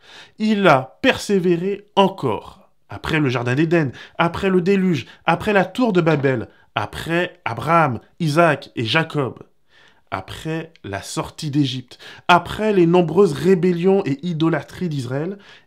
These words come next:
et malgré même l'assassinat de son fils.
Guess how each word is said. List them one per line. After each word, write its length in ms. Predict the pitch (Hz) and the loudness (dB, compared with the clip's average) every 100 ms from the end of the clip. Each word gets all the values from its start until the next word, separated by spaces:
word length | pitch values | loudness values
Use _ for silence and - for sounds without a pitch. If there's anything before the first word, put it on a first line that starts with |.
| _ | _
et 100 | 120 | -4
malgré 640 | 110 123 185 196 170 180 | -2 0 0 0 0 0
même 360 | 180 185 180 139 - | 2 0 0 -4 -6
l'assassinat 800 | 117 160 175 160 135 - 139 120 | -4 -2 -4 -8 -14 -8 -8 -6
de 80 | |
son 180 | 104 110 | -8 -10
fils. 520 | 95 - - _ _ | -14 -18 -20 _ _